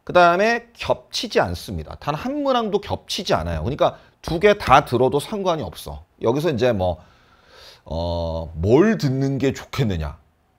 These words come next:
이건 저희가 정확하게 응해드리기가 쉽지 않아요. 왜냐면은,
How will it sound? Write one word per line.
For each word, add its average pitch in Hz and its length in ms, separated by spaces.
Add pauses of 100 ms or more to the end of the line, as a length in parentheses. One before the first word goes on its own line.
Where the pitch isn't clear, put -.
(160)
이건 170 260
저희가 131 680 (100)
정확하게 143 580
응해드리기가 107 720
쉽지 - 300
않아요. 80 260
왜냐면은, 113 540